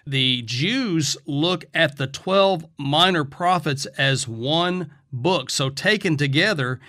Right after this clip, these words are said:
it's like a fifth prophetic book in the major prophets. They call that the book of the twelve. So that's where I came up with the twelve.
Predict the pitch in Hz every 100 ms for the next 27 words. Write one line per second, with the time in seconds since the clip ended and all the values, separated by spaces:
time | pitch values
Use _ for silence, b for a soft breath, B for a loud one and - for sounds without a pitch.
0 | B B - 160 160 - 135 143 139 -
1 | B B 131 113 - - 185 190 - -
2 | _ b b - 147 139 170 160 123 160
3 | 143 143 135 143 139 139 156 131 139 151
4 | 139 - - 208 240 220 147 120 135 -
5 | - 147 131 120 175 170 _ 160 143 151
6 | 147 - 214 170 107 107 139 127 B B
7 | B 135 151 147 143 135 139 143 135 135
8 | 131 127 117 - 117 113 - 196 165 120
9 | B